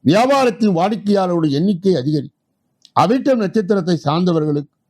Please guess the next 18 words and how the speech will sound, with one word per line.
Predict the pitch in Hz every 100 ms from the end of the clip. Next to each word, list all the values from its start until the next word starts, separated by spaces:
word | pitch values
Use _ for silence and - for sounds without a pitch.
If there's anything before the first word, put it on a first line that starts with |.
| _ _ _
உத்தியோகத்தில் | 175 175 277 269 262 254 208
அதிகாரிகள் | 175 226 233 214 196
வலிய | 160 208 208
வந்து | 190 185
உதவுவார்கள். | 165 190 185 175 190 -
தன்னம்பிக்கை | 156 208 220 175 156 202
துளிர்விடும் | 156 175 196 170 175 180
நாள். | 120 101 _ _ _ _ _ 208
கும்ப | 247 262 254 240 156 165
ராசிக்காரர்களுடைய | 180 190 202 196 - 170 175 160 156 147 156 156 - 151
இன்றைய | 160 143 127 135 143
பொது | 143 147 131
பலன்கள். | 139 147 - - _ _ _ _ _ -
ஓய்வெடுக்க | 185 277 262 226 208 160 220
முடியாதபடி | 180 170 185 170 156 143 180
வேலை | 156 165 175
சுமையும் | - 147 139 170 151
வீண் | 151 185